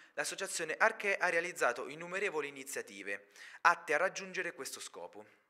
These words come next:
Dietro le quinte c'è una filosofia che punta a creare collaborazioni con altre associazioni o enti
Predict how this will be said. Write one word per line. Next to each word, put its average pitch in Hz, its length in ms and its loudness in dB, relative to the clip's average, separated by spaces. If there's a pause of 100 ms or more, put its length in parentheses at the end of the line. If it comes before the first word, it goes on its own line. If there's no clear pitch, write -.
(440)
Dietro 226 240 2
le 175 120 0
quinte 120 340 -6
c'è 185 160 0
una 151 140 4
filosofia 185 580 -2
che 190 140 -2
punta 139 400 -4
a 147 80 -2
creare 131 400 0
collaborazioni 170 880 0
con 180 180 -4
altre 147 260 4
associazioni 104 760 -6
o 110 180 -2
enti 98 400 -6